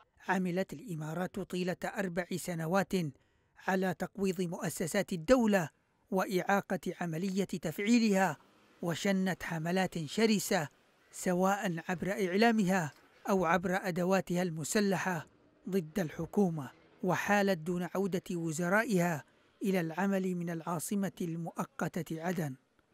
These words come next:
تبدو هذه البوادر محفوفة بالكثير من المخاطر، فالميليشيا الممولة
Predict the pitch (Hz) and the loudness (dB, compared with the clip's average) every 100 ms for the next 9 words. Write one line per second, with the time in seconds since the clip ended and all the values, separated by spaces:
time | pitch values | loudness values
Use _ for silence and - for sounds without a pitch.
0 | - 254 220 208 208 160 220 196 190 190 | 6 8 8 2 2 2 2 2 2 0
1 | 165 160 202 196 196 175 143 - 208 180 | 0 2 2 2 0 0 -4 -4 -4 -2
2 | 185 202 170 160 - 156 208 196 185 185 | -2 -4 -4 -6 -4 -2 0 2 0 0
3 | 185 180 - 233 - 180 - _ _ _ | -2 -2 0 0 2 -2 -2 _ _ _
4 | - 185 160 160 185 175 - 185 170 156 | -6 -2 -2 0 0 -2 0 0 0 -4
5 | 151 147 165 196 | -6 -2 0 2